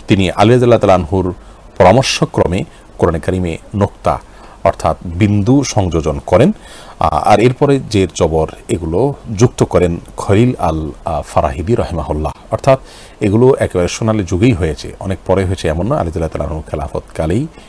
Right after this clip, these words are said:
এটি হয়েছে এবং জের জবরটা তারপরেই হয়েছে।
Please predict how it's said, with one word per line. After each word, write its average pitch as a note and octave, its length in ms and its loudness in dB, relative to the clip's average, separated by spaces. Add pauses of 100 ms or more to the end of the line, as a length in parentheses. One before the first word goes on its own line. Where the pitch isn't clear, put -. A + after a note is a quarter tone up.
(200)
এটি - 240 -8
হয়েছে A#2 600 -2 (200)
এবং D2+ 280 -6 (100)
জের F#2 200 -2
জবরটা D2+ 540 -6
তারপরেই D#2+ 440 -2
হয়েছে। D2 360 -8